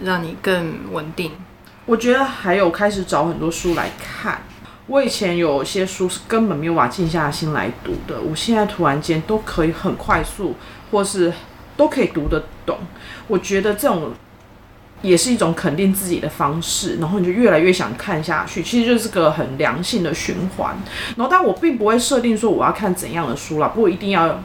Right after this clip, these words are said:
Speaker 2: 一定是心灵相关或是灵魂相关什么的，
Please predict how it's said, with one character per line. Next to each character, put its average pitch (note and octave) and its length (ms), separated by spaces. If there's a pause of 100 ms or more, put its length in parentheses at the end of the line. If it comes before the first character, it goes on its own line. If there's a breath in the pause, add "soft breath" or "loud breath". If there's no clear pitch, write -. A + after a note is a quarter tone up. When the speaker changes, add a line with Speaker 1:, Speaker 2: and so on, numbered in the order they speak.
(140)
Speaker 2:
一 F3 120
定 G#3 200
是 G3+ 60
心 F#3+ 240
灵 D#3 160
相 D#3+ 180
关 D#3+ 240
或 F3+ 120
是 F3 200
灵 D#3 240
魂 D#3 160
相 E3+ 220
关 E3+ 180
什 - 140
么 - 120
的， - 160